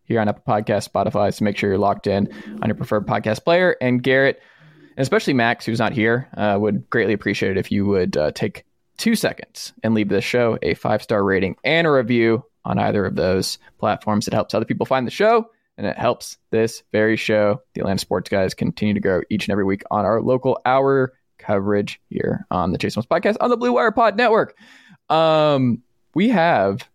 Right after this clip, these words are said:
some Falcon stuff to talk about, uh, Garrett. So two preseason games in the books, uh, Deion Jones back in the fold and getting rave reviews from Arthur Smith,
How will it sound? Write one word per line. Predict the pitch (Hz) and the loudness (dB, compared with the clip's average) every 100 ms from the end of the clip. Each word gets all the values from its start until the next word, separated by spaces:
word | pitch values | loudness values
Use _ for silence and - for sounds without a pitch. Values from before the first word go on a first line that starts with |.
| - | -12
some | - 123 110 | -4 0 0
Falcon | 113 113 120 | 0 0 0
stuff | 104 - 85 | -4 -4 -6
to | - | -4
talk | - - | -6 -6
about, | - 69 65 - - - | -2 -2 -2 -6 -10 -4
uh, | 92 90 73 62 - _ - | -2 0 0 -4 -8 _ -6
Garrett. | 95 90 78 | -2 0 -2
So | - 131 123 123 123 _ _ _ _ _ _ | -2 0 0 0 -4 _ _ _ _ _ _
two | - 214 | -2 -2
preseason | 196 196 196 185 175 | 0 0 2 2 2
games | 156 156 151 - | 2 2 0 0
in | 151 | 0
the | 147 | 0
books, | 143 147 - - - - | 2 0 -2 -10 -8 -2
uh, | 107 98 | 2 2
Deion | 107 131 131 113 | 0 0 2 2
Jones | 110 107 135 156 175 - - _ | 0 0 2 2 0 -2 -10 _
back | 127 131 | 0 0
in | 170 | 0
the | 160 | -2
fold | - 165 170 196 - | 0 2 0 -2 -6
and | 120 110 107 107 110 | -2 0 2 2 0
getting | 123 117 110 | -2 0 0
rave | 107 123 | 2 2
reviews | 123 113 110 120 123 123 | 0 0 0 2 0 -2
from | 110 | -2
Arthur | 101 120 110 | 0 0 -4
Smith, | - 104 117 131 | -2 0 2 0